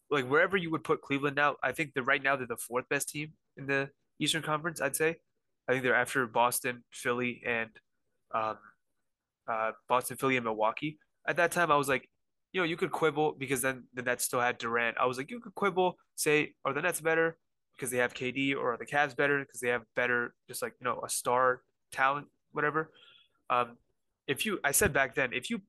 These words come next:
took the Cavs and put them in the Eastern Conference, they would have been the second best team in the West. I, I'm sorry, if you took the Cavs and put them in the Western Conference, they would have clearly been the second best team in the West. And just, like, two days later,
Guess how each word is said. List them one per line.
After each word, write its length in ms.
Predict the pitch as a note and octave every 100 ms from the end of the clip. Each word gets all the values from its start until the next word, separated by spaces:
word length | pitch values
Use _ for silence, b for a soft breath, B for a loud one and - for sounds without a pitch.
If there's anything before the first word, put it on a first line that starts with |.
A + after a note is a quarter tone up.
| -
took 220 | G3+ -
the 80 | C#3+
Cavs 400 | - B2 C3+ B2+
and 100 | B2
put 220 | D3 D3
them 140 | C#3+
in 60 | C3+
the 120 | B2
Eastern 260 | C3 - A#2+
Conference, 480 | - A#2 - D#3+ - _ _ _ _
they 80 | C#3
would 140 | D#3+
have 80 | F3+
been 120 | F#3
the 80 | E3
second 400 | C#3 - C#3+ D3+
best 240 | B2+ B2 -
team 280 | B2+ A#2 - _ _ _ _ _ -
in 100 | D3+
the 100 | B2+
West. 440 | A#2 A2+ - - - _ _ _ _
I, 260 | D3 D#3 D#3
I'm 80 | D3
sorry, 180 | D#3
if 60 | A#2+
you 60 | -
took 140 | D3+
the 80 | D3
Cavs 160 | D3
and 80 | C3+
put 100 | C3+
them 100 | B2+
in 40 | A#2+
the 80 |
Western 260 | B2 D#3+ D3
Conference, 400 | C3 B2+ B2+ A#2+ - _ _
they 80 | C#3+
would 160 | C#3+ E3
have 160 | C3+ -
clearly 420 | - - F3+ E3 D3
been 140 | C#3
the 80 | C3
second 260 | - B2+
best 180 | A#2+ A2+
team 120 | B2+
in 60 | A2+
the 80 | A2
West. 300 | G#2+ - - _ _ _ _ _ _ _ -
And 100 | C3+
just, 160 | D3
like, 140 | D#3 C3
two 160 | E3
days 220 | D3 C#3 C3
later, 320 | B2+ A#2+